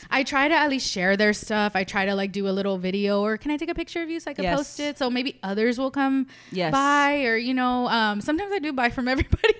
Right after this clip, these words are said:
Speaker 1: and I get
Speaker 2: Oh,
Speaker 1: home
Speaker 2: God,
Speaker 1: and I'm
Speaker 2: I
Speaker 1: like,
Speaker 2: know.
Speaker 1: I have, like, a whole haul
Speaker 2: That's
Speaker 1: and
Speaker 2: why
Speaker 1: I'm
Speaker 2: y'all
Speaker 1: like,
Speaker 2: don't
Speaker 1: "Well,"
Speaker 2: see me at markets,
Speaker 1: <laughs>
Speaker 2: man.
Speaker 1: Well, we went to one together,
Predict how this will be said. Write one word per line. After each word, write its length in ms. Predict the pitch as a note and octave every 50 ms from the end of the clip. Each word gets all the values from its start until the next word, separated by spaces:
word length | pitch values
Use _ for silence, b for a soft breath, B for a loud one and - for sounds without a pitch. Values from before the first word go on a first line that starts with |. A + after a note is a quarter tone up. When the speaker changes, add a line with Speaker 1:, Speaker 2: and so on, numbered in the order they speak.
| A4
Speaker 1:
and 100 | A#4 A#4
I 80 | F4+ D#4+
get 160 | C4 - F#3+
Speaker 2:
Oh, 60 | F3+
Speaker 1:
home 80 | C#4+ C4+
Speaker 2:
God, 100 | F3+ D#3+
Speaker 1:
and 80 | E3
I'm 120 | E3 E3+ E3+
Speaker 2:
I 40 | -
Speaker 1:
like, 120 | C4+ -
Speaker 2:
know. 240 | E3+ E3+ E3 D#3+ - -
Speaker 1:
I 60 | F4
have, 160 | E4 D#4 C#4
like, 140 | C4+ C#4 C4
a 80 | C4+ B3+
whole 180 | A#3 B3+ B3+ B3
haul 460 | - - F#3+ F#3+ G#3 G#3 G3+ G#3+ A3+
Speaker 2:
That's 160 | A3 G#3 G#3+
Speaker 1:
and 60 | A3
Speaker 2:
why 60 | - -
Speaker 1:
I'm 40 |
Speaker 2:
y'all 100 | - - C4
Speaker 1:
like, 80 | C4
Speaker 2:
don't 120 | C4 C4+ C4+
Speaker 1:
"Well," 80 | -
Speaker 2:
see 140 | - B3 B3
me 180 | B3 C4 C4 B3+
at 80 | A#3+
markets, 500 | A#3+ A#3+ B3+ B4+ B4+ - B3+ A#4 B4+ - -
Speaker 1:
<laughs> 0 |
Speaker 2:
man. 280 | G3 - - - F#4+
Speaker 1:
Well, 140 | F#4+ G4 G4 F#4+
we 140 | G4 G4
went 200 | E4+ F4+ G4 A#4 A#4
to 100 | B4 A#4
one 160 | F#4+ F4+ F4
together, 400 | F#4+ - G#4 B3+ B3+ D4+ D#4+ F#4